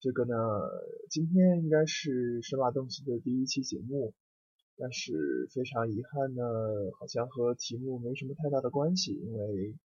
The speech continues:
在今天和未来的几期节目里面，小编呢都会给大家讲一些类似睡前故事一样的故事。呃，原因呢也很简单，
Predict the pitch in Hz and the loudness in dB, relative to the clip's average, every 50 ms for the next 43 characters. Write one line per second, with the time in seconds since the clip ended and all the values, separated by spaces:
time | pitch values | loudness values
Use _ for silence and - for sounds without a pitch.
0 | _ _ _ _ _ - 123 113 98 95 - - 196 196 202 190 208 214 214 220 | _ _ _ _ _ 0 2 2 2 0 0 -2 -2 -2 -2 -2 -2 0 0 -2
1 | 220 _ - 120 117 120 123 127 147 147 127 113 113 117 143 135 - - 113 - | -4 _ 0 2 2 4 4 4 4 4 4 2 0 0 0 0 -2 -4 -12 -10
2 | 131 127 - - 101 113 131 151 156 135 113 104 101 101 101 98 95 107 113 117 | -10 -8 -6 -4 -4 -2 0 0 0 0 0 -2 -4 -4 -2 -2 -2 -2 -4 -8
3 | _ _ _ _ _ _ _ - - - 113 107 139 143 151 156 151 151 147 139 | _ _ _ _ _ _ _ -6 -4 -2 0 4 4 6 6 8 8 8 8 6
4 | 143 135 139 127 127 - 101 104 107 123 123 131 127 127 135 127 - 127 92 76 | 6 4 2 0 -2 0 -2 0 2 2 2 4 4 4 4 4 0 -2 -2 -2
5 | 98 113 123 - - - 143 135 135 139 139 139 135 135 135 139 143 143 139 - | -4 -2 0 2 2 4 6 10 10 12 12 12 10 10 10 8 8 6 4 2
6 | - - 127 123 120 117 117 123 143 - - 185 160 - 156 151 175 196 - 269 | 0 2 4 6 6 6 6 4 2 2 2 2 4 4 4 4 4 4 6 8
7 | 277 254 202 180 - - 131 113 107 104 104 107 113 113 110 117 120 - 113 113 | 8 10 10 8 6 6 4 4 4 6 4 4 4 4 4 2 -2 -4 -6 -6
8 | 110 - - - 50 50 50 50 - - - 202 190 185 - - - - _ _ | -6 -6 -6 -6 -6 -6 -6 -6 -6 2 6 6 6 6 4 -4 -8 -10 _ _
9 | _ _ _ _ _ _ _ _ _ _ _ - 117 117 110 107 110 117 117 131 | _ _ _ _ _ _ _ _ _ _ _ 6 8 8 8 8 8 6 6 8
10 | 151 170 175 185 180 156 139 135 - 147 151 151 165 139 117 123 131 135 135 151 | 8 8 10 10 10 10 10 8 6 6 6 8 8 6 6 6 8 8 8 8
11 | 160 180 | 8 6